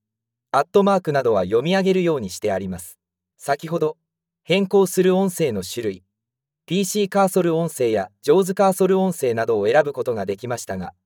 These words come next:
例えば、チュータメッセージでは速度をゆっくりにしたり、句読点を読まないように、一部を選んだりという使い方もできます。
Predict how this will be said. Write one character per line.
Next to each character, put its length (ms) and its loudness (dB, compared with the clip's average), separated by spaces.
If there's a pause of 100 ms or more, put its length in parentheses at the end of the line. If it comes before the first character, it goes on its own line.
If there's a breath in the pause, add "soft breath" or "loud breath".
(600)
例 300 0
え 40 -4
ば、 180 -6 (480)
チ 160 0
ュ 20 4
ー 40 0
タ 140 4
メ 80 4
ッ 40 0
セ 240 0
ー 20 0
ジ 120 -12
で 100 2
は 120 0
速 300 -2
度 120 2
を 60 2
ゆ 140 -4
っ 20 -16
く 180 -2
り 120 -2
に 100 -10
し 80 -14
た 120 -2
り、 160 -8 (560)
句 80 -20
読 260 6
点 240 -2
を 40 2
読 160 4
ま 100 2
な 120 0
い 100 -6
よ 160 0
う 40 -2
に、 160 -8 (280)
一 260 -4
部 140 0
を 60 4
選 220 4
ん 60 -4
だ 100 2
り 100 -2
と 140 -2
い 100 -4
う 80 -6
使 220 -2
い 60 2
方 200 -4
も 100 -6
で 120 -4
き 120 -12
ま 100 -8
す。 200 -20